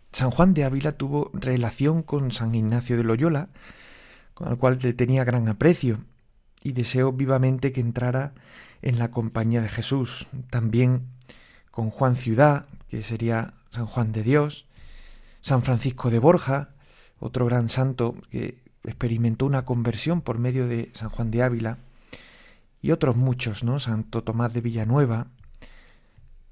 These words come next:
otros conocidos como San Pedro de Alcántara, San Juan de Ribera, la relación con Santa Teresa de Jesús y,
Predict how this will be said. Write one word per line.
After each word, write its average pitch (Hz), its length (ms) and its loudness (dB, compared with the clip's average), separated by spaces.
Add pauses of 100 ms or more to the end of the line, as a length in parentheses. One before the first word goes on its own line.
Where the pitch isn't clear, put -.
(120)
otros 127 200 -2
conocidos 127 540 0
como 117 220 -4
San 113 220 -4
Pedro 113 220 -4
de 110 80 -6
Alcántara, 127 720 2
San 117 200 -6
Juan 120 280 -2
de 117 100 0
Ribera, 120 540 2 (1040)
la 127 140 4
relación 127 520 2
con 131 240 0
Santa 120 360 0
Teresa 127 320 0
de 117 100 -2
Jesús 165 460 0
y, 127 260 -6